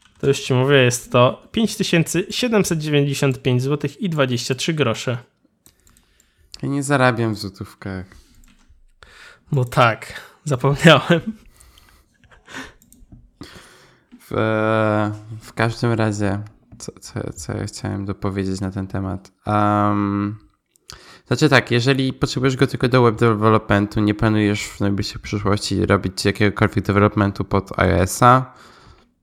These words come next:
Speaker 2: to, to faktycznie jest to dobra opcja. Tylko,
Speaker 1: Jest
Speaker 2: e,
Speaker 1: to
Speaker 2: nie,
Speaker 1: dobra
Speaker 2: nie
Speaker 1: opcja
Speaker 2: roz-
Speaker 1: ze względu, e, masz,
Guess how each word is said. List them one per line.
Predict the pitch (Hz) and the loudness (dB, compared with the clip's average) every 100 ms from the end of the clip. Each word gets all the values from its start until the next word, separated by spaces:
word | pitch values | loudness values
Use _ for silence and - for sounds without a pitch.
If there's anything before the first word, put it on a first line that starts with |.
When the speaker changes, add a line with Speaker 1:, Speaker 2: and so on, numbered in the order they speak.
| _ _ _ _ _ _ _ | _ _ _ _ _ _ _
Speaker 2:
to, | - 104 - _ _ _ _ _ | -4 -4 -4 _ _ _ _ _
to | - | -6
faktycznie | 98 110 - 104 - - 92 87 90 - _ _ _ _ _ _ _ _ _ _ | 0 0 0 -2 -4 -4 -2 -2 -6 -10 _ _ _ _ _ _ _ _ _ _
jest | 98 104 - | -6 -6 -6
to | |
dobra | 87 87 87 80 | -6 -4 -4 -6
opcja. | - - - 101 - _ - - | -8 -12 -14 -14 -16 _ -20 -14
Tylko, | - 139 131 | -2 2 2
Speaker 1:
Jest | 151 | 4
Speaker 2:
e, | 127 | 4
Speaker 1:
to | |
Speaker 2:
nie, | 135 | 6
Speaker 1:
dobra | 165 170 | 6 8
Speaker 2:
nie | 160 | 6
Speaker 1:
opcja | 143 160 | 8 8
Speaker 2:
roz- | 160 | 6
Speaker 1:
ze | 160 | 4
względu, | 156 165 165 165 | 4 2 2 0
e, | 170 - 170 143 143 | 0 -4 0 2 4
masz, | 143 147 - - | 4 4 2 -6